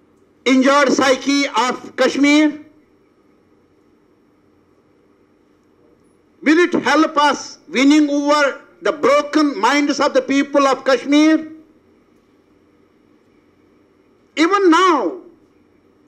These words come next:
we met, C P I M delegation met Rajnath Singh, Home Minister,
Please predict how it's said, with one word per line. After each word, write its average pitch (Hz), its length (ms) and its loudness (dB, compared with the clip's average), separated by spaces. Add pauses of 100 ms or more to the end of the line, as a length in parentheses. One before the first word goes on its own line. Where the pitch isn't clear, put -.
(320)
we 370 240 2
met, 302 260 0
C 285 240 -2
P 302 140 0
I 285 140 2
M 254 180 0
delegation 233 560 0
met 220 160 -4
Rajnath 202 540 -2
Singh, 247 440 -6 (420)
Home 247 220 0
Minister, 269 640 0